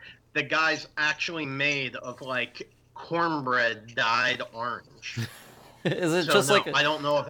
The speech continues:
Speaker 1: any
Speaker 2: Is he just, like, a dude in a costume, or?
Speaker 1: Well,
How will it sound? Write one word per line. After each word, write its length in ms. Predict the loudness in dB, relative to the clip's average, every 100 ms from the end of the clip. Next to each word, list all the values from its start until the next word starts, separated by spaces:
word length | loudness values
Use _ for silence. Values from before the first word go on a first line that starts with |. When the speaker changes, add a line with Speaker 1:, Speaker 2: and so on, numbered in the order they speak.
| 0
Speaker 1:
any 380 | -2 -2 -10 -6 4
Speaker 2:
Is 160 | 4
he 100 | 6
just, 220 | 4 6
like, 160 | 6 8
a 80 | 6
dude 320 | 8 6 8
in 140 | 6
a 60 | 2
costume, 720 | 4 6 6 4 -2 -2 0
or? 460 | 2 2 2 -2 -6 -18 -20 -20 -20 -20 _ _ -20 -20 -20 -12 -12 -14 -20 -20 -20 -20 -20 _ 4
Speaker 1:
Well, 280 | 6 6